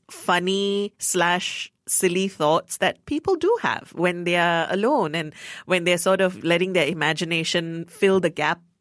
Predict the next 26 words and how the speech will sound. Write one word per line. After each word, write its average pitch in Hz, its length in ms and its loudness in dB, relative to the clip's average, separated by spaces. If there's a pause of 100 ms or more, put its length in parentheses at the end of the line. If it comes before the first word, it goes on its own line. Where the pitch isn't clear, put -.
(120)
of 160 240 0
communication 180 680 -2
that 156 160 -2
they 151 100 0
don't 208 280 -4
have. 139 320 -4 (380)
Um, 214 400 0
and, 294 220 -4
and 330 160 -2
there 359 80 2
was 381 100 0
something 427 320 -4
very 202 500 0
relatable 180 720 0
but 285 200 -2
also 226 420 0
profound 175 580 -2
about 165 280 0
the 156 80 -4
whole 165 120 -2
series 160 300 -4
that 147 140 -4
I - 20 -2
enjoyed 135 400 -4
very 110 160 -6
much. - 560 -10